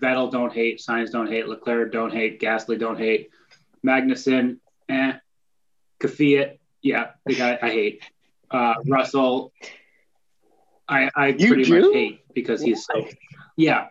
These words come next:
Speaker 1: yeah. I can't stand how the British press is always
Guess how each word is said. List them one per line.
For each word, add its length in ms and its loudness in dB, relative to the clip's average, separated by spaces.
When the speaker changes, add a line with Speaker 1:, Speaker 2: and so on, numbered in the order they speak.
Speaker 1:
yeah. 280 -4
I 100 2
can't 300 4
stand 600 2
how 200 0
the 100 2
British 460 2
press 320 0
is 220 0
always 480 2